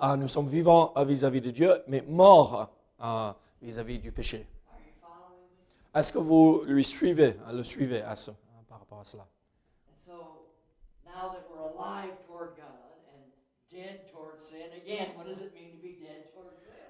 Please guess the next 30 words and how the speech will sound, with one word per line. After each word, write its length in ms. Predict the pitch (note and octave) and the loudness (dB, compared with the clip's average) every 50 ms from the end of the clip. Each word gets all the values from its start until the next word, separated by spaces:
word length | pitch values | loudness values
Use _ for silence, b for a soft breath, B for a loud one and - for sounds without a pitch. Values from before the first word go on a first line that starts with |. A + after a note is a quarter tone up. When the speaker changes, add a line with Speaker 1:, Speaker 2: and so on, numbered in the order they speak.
| _ | _
Speaker 1:
Maintenant 320 | - F3+ F#3+ F#3+ F#3+ F3+ E3 | -2 -2 0 2 2 0 2
que 100 | - - | 0 -2
nous 120 | D#3+ D#3 | -2 -2
sommes 200 | C#3 - D#3 D3+ | -2 -2 -2 -2
vivants 400 | C#3 D3 E3 E3 E3 E3 D#3+ F3 | 0 2 2 4 6 6 6 6
vis-à-vis 380 | F#3 E3+ - C#3 D3+ C#3 D3 C#3 | 4 2 0 0 2 2 2 0
de 80 | C3 | 0
Dieu 160 | C3+ B2+ D#3+ E3+ | 0 6 8 8
et 80 | E3 | 8
morts 360 | D#3 D3+ E3 F#3 F3+ D3+ D3 D3 | 10 10 10 10 12 10 8 4
vis-à-vis 360 | C#3 D3+ C3+ D3 C#3 C#3 C#3+ | 2 2 2 2 0 0 0
du 120 | B2+ C3+ | -2 -2
péché, 440 | - - C#3+ - - F3 E3+ - - _ | -4 -4 -6 -2 -2 -2 -2 -2 -6 _
qu'est-ce 280 | - F#3+ G3 G3 - | 4 6 6 6 4
que 100 | - F3+ | 0 0
cela 280 | D#3+ - D3+ C#3 C#3+ D3 | 0 2 4 6 6 6
veut 100 | C#3+ D3 | 6 2
dire 280 | C#3+ F#3 G3+ G3+ E3+ C#3+ D#3 | 6 8 8 8 8 6 4
être 220 | D3+ D3+ - D#3+ | 2 2 0 -4
mort, 560 | D3+ D#3+ F3+ G3+ F#3+ E3+ D#3+ - - - - - _ _ _ _ | -2 6 8 10 10 10 10 8 4 -6 -18 -20 _ _ _ _
euh, 240 | - B2+ B2 B2 A#2+ - | -8 -6 -4 -4 -6 -6
au 80 | - B2+ | -8 -10
péché ? 400 | - - C3+ - - A#2 G2 - _ _ | -10 -8 -12 -8 -8 -10 -10 -12 _ _
Speaker 2:
The 260 | _ - - G3+ A3 | _ -20 -20 -20 -18
word 120 | A#3+ C4 C4+ C4+ C4+ C4+ - G3 G3 _ _ _ _ _ | -18 -16 -18 -18 -20 -20 -20 -20 -20 _ _ _ _ _
death 260 | F#3 G3 F#3+ F3+ - - - _ _ _ _ _ _ _ _ _ _ _ _ | -16 -14 -14 -14 -16 -18 -20 _ _ _ _ _ _ _ _ _ _ _ _
Speaker 1:
Euh, 120 | C3 C3 C#3 | -6 -4 -2
le 140 | C#3+ D3 D3 | 0 0 -2
mot, 520 | C#3+ C3+ C3 C#3 D3 D3 D3+ D3+ D3+ - - | -2 -4 -4 0 0 2 2 0 -2 -4 -4
euh, 360 | B2 B2 A#2+ A#2 A2+ A2 A2 | -2 -2 0 0 -2 -2 -4